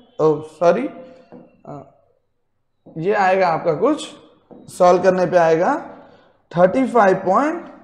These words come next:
फ़ोर, थर्टी पॉइंट फ़ाइव फ़ोर हर्ट्ज। ठीक है, कितना आ रहा है? थर्टी फ़ाइव पॉइंट फ़ोर हर्ट्ज।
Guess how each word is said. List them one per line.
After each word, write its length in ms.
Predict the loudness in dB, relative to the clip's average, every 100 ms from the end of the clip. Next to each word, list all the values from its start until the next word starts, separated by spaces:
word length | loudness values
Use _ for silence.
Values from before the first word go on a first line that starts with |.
| _ _ _ -20
फ़ोर, 460 | -4 0 4 2 0 -6 -10 -14 -20 -20 _ _ -20 _ _ -8
थर्टी 220 | -6 -6
पॉइंट 380 | -6 -6 -6 -6
फ़ाइव 340 | 0 0 0 -6 -16 -20 -20 _ _ 2
फ़ोर 340 | 4 6 4 2 -12 -18 -20 _ _ _ -8
हर्ट्ज। 340 | -2 -2 -4 -12 -20 -20 _ -8
ठीक 120 | -2
है, 80 | -2
कितना 260 | -2 -6 -4
आ 80 |
रहा 100 | -4
है? 80 | -2
थर्टी 200 | -4 -4
फ़ाइव 240 | -4 -6 -6
पॉइंट 320 | -8 -10 -8
फ़ोर 420 | -4 -4 -4 -14 -20 -20 -20 _ _ -8
हर्ट्ज। 360 | -6 -6 -10